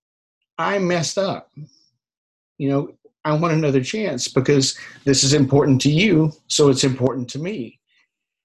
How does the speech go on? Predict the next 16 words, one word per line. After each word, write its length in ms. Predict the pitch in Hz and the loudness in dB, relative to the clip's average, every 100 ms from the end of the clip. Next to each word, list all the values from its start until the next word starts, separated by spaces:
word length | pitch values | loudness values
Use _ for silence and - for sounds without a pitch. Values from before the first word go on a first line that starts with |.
| _ | _
And, 460 | 147 135 135 135 123 | -8 -4 -4 -4 -4
uh, 180 | 123 120 | -4 -6
you 160 | 120 | -8
know, 160 | 117 117 _ - | -10 -16 _ -8
whereas 360 | 131 127 123 | -2 0 0
society 400 | 120 - 127 127 | -4 -4 -2 -2
may 140 | 127 117 | -2 -4
say 320 | - 117 113 - - - _ _ _ _ | -2 -4 -6 -18 -20 -20 _ _ _ _
anger 800 | 160 180 165 139 117 107 98 101 - | -2 0 2 2 2 -2 -6 -10 -8
or 400 | 120 113 110 110 _ | -4 -2 -4 -10 _
sadness, 880 | - - 170 185 175 156 120 120 131 | -12 -6 -4 -2 -2 -2 -2 -2 -2
you 60 | |
know, 80 | 123 | 0
those 180 | 151 143 | 0 -2
are 160 | 127 - | -6 -2
bad 580 | 143 196 208 180 139 | 0 0 -2 -4 -6